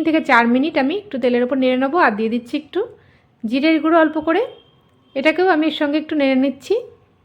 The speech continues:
খুব বেশি ফ্রাই করলে হবে না। আর দিয়ে দিচ্ছি একটু স্বাদ মতন লবণ।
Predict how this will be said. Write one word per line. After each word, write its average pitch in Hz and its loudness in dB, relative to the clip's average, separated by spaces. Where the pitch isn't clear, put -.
খুব 320 -2
বেশি 339 2
ফ্রাই 269 4
করলে 311 4
হবে 285 4
না। 320 2
আর 247 2
দিয়ে 277 0
দিচ্ছি 302 0
একটু 349 -4
স্বাদ 233 2
মতন 226 -2
লবণ। 214 0